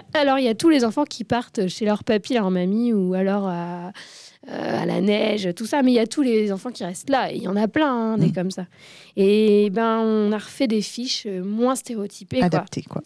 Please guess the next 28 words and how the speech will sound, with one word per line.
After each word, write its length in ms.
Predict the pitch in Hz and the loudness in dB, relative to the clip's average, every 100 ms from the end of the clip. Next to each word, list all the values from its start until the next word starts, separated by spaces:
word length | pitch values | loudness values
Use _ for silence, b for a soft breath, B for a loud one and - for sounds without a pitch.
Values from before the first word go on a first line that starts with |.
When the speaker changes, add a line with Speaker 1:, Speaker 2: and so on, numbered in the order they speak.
| - | -4
Speaker 1:
Ah 160 | 220 | 0
ouais, 80 | 233 | 2
Speaker 2:
à 40 | 233 | 2
la 40 | |
Speaker 1:
parce 140 | 170 165 | 2 2
que 40 | 196 | 0
Speaker 2:
Bretagne. 160 | - 156 | 0 0
Speaker 1:
c'est 360 | 185 180 185 | -2 -4 0
Speaker 2:
Mm. 60 | 185 | 2
Speaker 1:
vraiment 240 | 254 311 | 2 0
stéréotypé, 840 | 294 285 262 262 254 262 - 294 277 | 0 0 2 2 0 -4 0 2 2
en 120 | 233 | 0
fait. 200 | 214 208 B B B | -4 -6 B B B
Sur 160 | - 285 | 0 4
les 240 | 262 226 | 4 4
animaux, 680 | 214 214 226 240 294 294 240 | 2 2 2 4 6 6 4
euh, 100 | 190 B B B | 2 B B B
pour 160 | 233 | -4
trouver 240 | - 269 269 | -4 0 2
des 120 | 233 | 2
fiches 280 | - 277 - | 2 -2 -2
pédagogiques 600 | 254 220 214 226 254 277 | 2 2 4 2 0 -2
avec 180 | 233 - | -4 -2
les 220 | 196 196 | -2 0
animaux 360 | 247 269 269 277 | 2 4 4 2
qu'on 220 | 233 208 | 4 2
a 80 | 196 | 2
ici 460 | - 294 - - | -4 -6 -6 -6